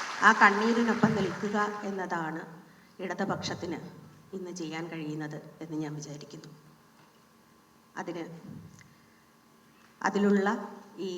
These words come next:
കേരളത്തിൽ ജീവിച്ചിരിക്കുന്ന ഒരു, ഒരു വ്യക്തി എന്ന നിലയിലുള്ള എൻ്റെ ആഹ്ലാദം ഞാനിവിടെ പ്രകടിപ്പിക്കുന്നു.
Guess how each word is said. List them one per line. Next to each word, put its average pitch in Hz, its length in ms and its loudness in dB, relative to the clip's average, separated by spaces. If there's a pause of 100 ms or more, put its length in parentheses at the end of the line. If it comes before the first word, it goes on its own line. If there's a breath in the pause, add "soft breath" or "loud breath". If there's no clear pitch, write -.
(240)
കേരളത്തിൽ 175 400 -6
ജീവിച്ചിരിക്കുന്ന 170 680 -4 (580)
ഒരു, 170 180 -4 (160)
ഒരു 185 140 -6
വ്യക്തി 165 280 -6
എന്ന 196 180 -2
നിലയിലുള്ള 165 500 -4 (240)
എൻ്റെ 170 220 -8 (440 loud breath)
ആഹ്ലാദം 190 500 0
ഞാനിവിടെ 165 380 -6
പ്രകടിപ്പിക്കുന്നു. 139 580 -10